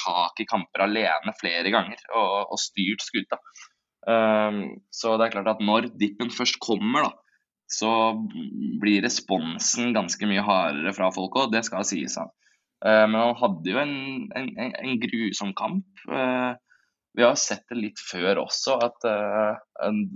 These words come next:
når han spiller sammen med Martinelli, eh, at de noen ganger på en måte går nesten litt i hverandre. De, de, de, altså, kreativiteten avstår litt grann, eh,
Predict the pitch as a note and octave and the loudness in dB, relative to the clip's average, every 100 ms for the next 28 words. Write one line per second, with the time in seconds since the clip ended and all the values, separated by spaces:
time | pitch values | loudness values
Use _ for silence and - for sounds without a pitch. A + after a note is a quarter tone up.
0 | G2+ A2 A2+ A#2+ - F2+ G#2+ - F2+ G2+ | 0 4 4 2 -4 -4 -4 -2 0 2
1 | G#2 F2 E2+ - G2 E2 F#2 C3 _ _ | 2 2 0 -2 -2 -2 -4 -6 _ _
2 | _ _ _ _ A2+ G#2+ G#2+ G#2+ G#2+ G#2 | _ _ _ _ -8 -4 -2 0 0 -2
3 | G#2 - G#2+ A2 A2+ B2+ A2 G2+ G#2+ F2+ | -6 -4 -4 0 0 2 2 2 2 0
4 | G2 G2 F#2+ G2 - _ _ _ _ _ | -2 -2 0 -2 -2 _ _ _ _ _
5 | _ _ - G#2+ A#2 A2 G2 G2 F#2+ G#2+ | _ _ -6 -4 -4 -4 -4 0 2 4
6 | A#2 F#2+ D2+ D#2+ G2 A2 G#2 G#2 G#2 G#2 | 4 2 -2 -2 -2 0 0 0 -2 0
7 | G#2 G2 F#2+ F2+ - - E2+ D#2+ G2+ G#2 | -2 -2 -6 -12 -14 -12 -12 -4 -4 -2
8 | G#2 F#2 F2+ - C#2+ - _ _ _ _ | -6 -8 -12 -14 -18 -18 _ _ _ _
9 | - - A#2 B2 B2+ C#3 B2+ F2+ B2+ E2+ | -8 -8 -4 -2 -2 -2 0 0 0 2
10 | E2 E2 - B2+ B2+ - B2 C#3+ - - | 4 4 2 -4 -4 -4 -6 -6 -12 -6
11 | B2 A2+ A#2 A2+ A2 A2 | -2 -2 -2 -2 0 -2